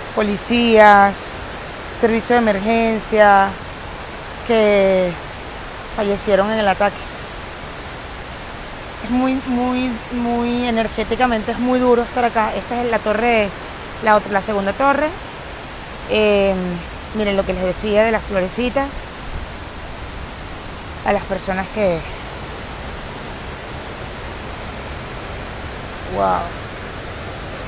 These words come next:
Esto es como este lado, creo que son los, exacto, los World Trade Center Fire Safety, o sea, oh, y estas son las autoridades del World Trade Center, el departamento de autoridad del World Trade Center, que bueno, que evident-, lamentablemente también falleció.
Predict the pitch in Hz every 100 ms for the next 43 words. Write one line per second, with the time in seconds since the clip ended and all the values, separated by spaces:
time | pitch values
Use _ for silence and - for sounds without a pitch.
0 | - 208 233 214 262 247 214 190 185 185
1 | 202 - 240 233 226 226 240 214 190 -
2 | - - - - - - - - - -
3 | 220 208 214 233 233 214 226 226 214 202
4 | - 214 226 - 202 190 196 190 190 214
5 | 214 220 214 - 233 220 233 220 226 233
6 | 214 208 - 208 196 185 170 196 214 202
7 | 190 185 - - - - - - - -
8 | - - - - - - - - - -
9 | - - - - - - - - - -
10 | - - - 196 196 170 - - - 214
11 | 202 214 233 226 226 226 202 190 190 196
12 | 214 202 185 202 - 214 208 214 208 208
13 | 196 196 190 208 208 190 185 190 196 196
14 | 202 196 196 202 190 175 165 - 175 175
15 | 170 - 190 175 - - 175 165 165 170
16 | 170 190 180 175 190 190 -